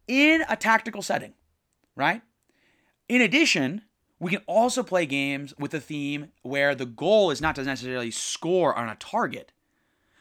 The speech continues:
but rather to keep the ball. Because any players, right, that play for, uh, you know, a little while, that play a game where your, you know, your goal is to keep the ball, they will learn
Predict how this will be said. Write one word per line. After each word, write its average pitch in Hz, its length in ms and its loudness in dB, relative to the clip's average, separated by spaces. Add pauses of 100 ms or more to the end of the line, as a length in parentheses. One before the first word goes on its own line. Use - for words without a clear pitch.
but - 160 -10
rather 165 480 0
to 135 160 -14 (100)
keep 151 440 -10
the 110 100 -14
ball. 113 480 -6 (640)
Because 190 380 6 (120)
any 254 240 2
players, 147 560 2
right, 127 260 0
that 123 180 -6
play 165 200 -2
for, 135 400 0
uh, 113 320 -2
you 123 120 -8
know, 113 240 -6
a 120 40 -8
little 131 220 -2
while, 131 420 0 (100)
that 131 120 -4
play 175 160 2
a 156 60 2
game 143 400 0
where 127 100 -2
your, 117 140 -2
you 120 100 -10
know, 113 80 -8
your 107 140 -10
goal 143 320 0
is 123 80 -6
to 123 80 -10
keep 139 240 -10
the 110 60 -12
ball, 127 440 0
they 156 260 -2
will 320 300 2
learn 233 420 0